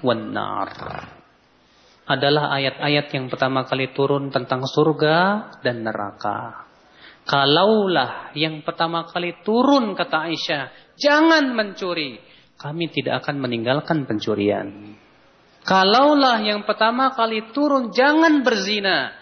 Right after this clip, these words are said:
kami tidak akan meninggalkan perzinahan. Kenapa? Karena akidah belum ada.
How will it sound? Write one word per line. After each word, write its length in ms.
kami 320
tidak 320
akan 160
meninggalkan 640
perzinahan. 800
Kenapa? 720
Karena 320
akidah 400
belum 480
ada. 640